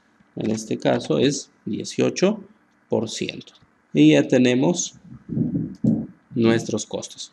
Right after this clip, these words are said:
¿Cuál es el costo que voy a registrar entonces? Los setecientos veinte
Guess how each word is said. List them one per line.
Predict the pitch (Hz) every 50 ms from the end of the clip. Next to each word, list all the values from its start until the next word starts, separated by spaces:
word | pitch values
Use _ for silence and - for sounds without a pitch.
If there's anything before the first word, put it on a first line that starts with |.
| _ _ -
¿Cuál | 147 151 156 160 170
es | 170 165 156
el | 143 135
costo | - 151 160 156 156 156 143 143
que | 135 120
voy | 113 123 147 151 147
a | 139 131
registrar | - 156 147 - 151 - - 156 147 147
entonces? | 147 143 143 165 165 170 165 165 - 233 240 - - - _ _ _ _ _ _ _ _ _ _ _ _ _ _ _ _ _ _ - -
Los | - 123 123 139 160 165 160 -
setecientos | - 104 - 110 107 - 131 131 135 139 147 151 151
veinte | 156 143 139 135 135 196 220 214